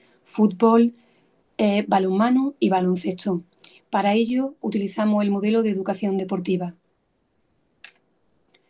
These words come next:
Como resultado de esta investigación se han publicado tres artículos, se ha publicado un libro de actas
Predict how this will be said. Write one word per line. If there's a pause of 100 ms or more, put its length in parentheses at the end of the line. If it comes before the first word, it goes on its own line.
(520)
Como
resultado
de
esta
investigación
se
han
publicado
tres
artículos, (300)
se
ha
publicado
un
libro
de
actas